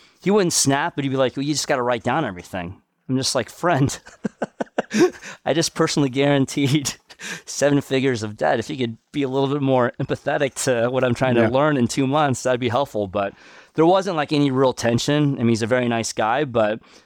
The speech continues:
Speaker 1: I think, you know, you have to be careful that a lot of these owners think that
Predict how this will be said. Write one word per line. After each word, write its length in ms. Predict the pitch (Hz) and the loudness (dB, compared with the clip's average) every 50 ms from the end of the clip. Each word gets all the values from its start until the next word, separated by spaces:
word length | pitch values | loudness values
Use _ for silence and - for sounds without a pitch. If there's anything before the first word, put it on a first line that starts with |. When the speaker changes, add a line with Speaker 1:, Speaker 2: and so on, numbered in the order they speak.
| _ _ _ _ _ - | _ _ _ _ _ -4
Speaker 1:
I 140 | 123 123 127 | -4 -4 0
think, 280 | - 139 131 127 - - _ _ _ _ _ | 0 0 0 0 -2 -6 _ _ _ _ _
you 140 | 143 127 117 | 0 0 2
know, 80 | 117 | 2
you 180 | 113 113 120 131 | 2 2 2 2
have 100 | 123 - | 2 0
to 80 | - | -2
be 80 | 117 117 | -6 -8
careful 600 | - - - 139 156 160 - - 127 120 117 120 123 | -10 -6 -2 -2 -2 -2 -2 0 0 0 0 0 0
that 160 | 120 113 113 | 0 0 0
a 20 | |
lot 200 | 117 120 123 123 | 2 2 0 0
of 60 | 123 113 | 0 -2
these 140 | 113 101 | -2 0
owners 360 | 117 120 131 143 135 117 - - | 2 2 4 2 2 0 -2 -4
think 420 | - 117 110 107 104 - - - _ _ _ _ _ _ | -2 -2 0 0 -2 -4 -6 -16 _ _ _ _ _ _
that 180 | - 117 110 | -2 -2 -2